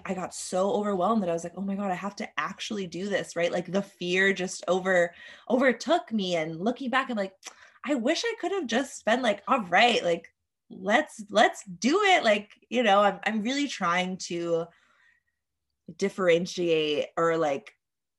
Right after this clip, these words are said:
uh, translate anxiety into excitement. I think that's something that, like, with that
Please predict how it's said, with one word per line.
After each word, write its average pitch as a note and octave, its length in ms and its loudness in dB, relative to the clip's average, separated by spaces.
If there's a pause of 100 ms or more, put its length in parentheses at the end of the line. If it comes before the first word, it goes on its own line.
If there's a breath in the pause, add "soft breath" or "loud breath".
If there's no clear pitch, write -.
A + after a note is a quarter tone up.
(460)
uh, D3 440 -2 (140)
translate E3+ 920 0 (600)
anxiety E3 640 -2
into D#3+ 200 -8
excitement. G3 720 -6
I F3+ 80 -6
think F3 220 -6
that's D3+ 300 -4
something F#3 440 -6
that, D#3+ 160 -4
like, D3+ 280 -4
with E3 220 -4
that D#3+ 180 -2